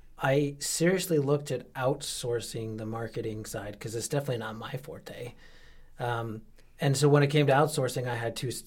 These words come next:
options. I could find a company whose specialization was marketing,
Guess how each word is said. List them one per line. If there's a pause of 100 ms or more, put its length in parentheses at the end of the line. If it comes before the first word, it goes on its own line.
(100)
options.
I
could
find
a
company
whose (340)
specialization
was
marketing,